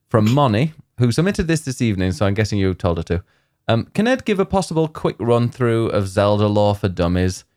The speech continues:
Is Demon King Ganon? And what's the difference between Ganon and Ganondorf? And why does the evil always change, but Zelda and Link stay the same?" I'd still love to have a long-ass one on this while, where Ed explains it all, but for now, I'd be happy with a Zelda for beginners.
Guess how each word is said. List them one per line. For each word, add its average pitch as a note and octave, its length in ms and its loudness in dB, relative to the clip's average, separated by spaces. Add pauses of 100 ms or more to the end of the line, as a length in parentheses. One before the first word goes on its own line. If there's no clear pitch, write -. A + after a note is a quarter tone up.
(160)
Is C#3 140 -4
Demon A2 400 0
King G2+ 320 0
Ganon? F2+ 240 0 (440)
And A3 80 -4
what's B3+ 120 0
the A#3+ 80 -2
difference G3+ 320 0
between B2+ 260 -2
Ganon C3 320 0
and B2 140 0
Ganondorf? C#3 720 0 (360)
And G#3 80 -2
why B3 140 2
does A3+ 140 -4
the - 200 -2
evil B2+ 400 2
always B2+ 240 2
change, A#2 480 0
but C#2 120 -8
Zelda F2+ 300 2
and G2 100 0
Link G2+ 160 -2
stay G2 180 -2
the G#2+ 80 0
same?" G#2+ 400 0 (480)
I'd - 80 -4
still A3 140 0
love C3+ 120 2
to - 80 0
have G2 80 2
a G2+ 40 2
long-ass F#2+ 360 0
one F#2 200 0
on F2 140 -2
this - 320 -6 (140)
while, F#2 300 2
where F#2+ 160 2
Ed F#2 160 2
explains F2+ 420 -2
it F2+ 140 -2
all, G#2 180 4
but G2+ 140 -6
for G3 60 0
now, G#3 100 0
I'd F3+ 80 -2
be C#3+ 80 0
happy B2+ 240 2
with G#2+ 140 0
a G#2 60 2
Zelda G2 320 0
for G2+ 120 -4
beginners. F2 540 -6